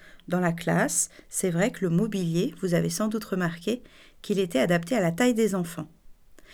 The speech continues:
J'ai intitulé cet épisode À sa hauteur, puisque dès l'entrée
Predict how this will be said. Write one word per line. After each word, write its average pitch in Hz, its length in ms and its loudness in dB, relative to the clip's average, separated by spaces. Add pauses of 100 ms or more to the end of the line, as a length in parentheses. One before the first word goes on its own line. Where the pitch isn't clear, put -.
(200)
J'ai - 160 -2
intitulé 180 500 -2
cet 196 240 -2
épisode 175 500 -2
À 214 100 -2
sa 214 200 0
hauteur, 196 500 -4 (320)
puisque - 300 -8 (140)
dès 160 320 0
l'entrée 214 520 -2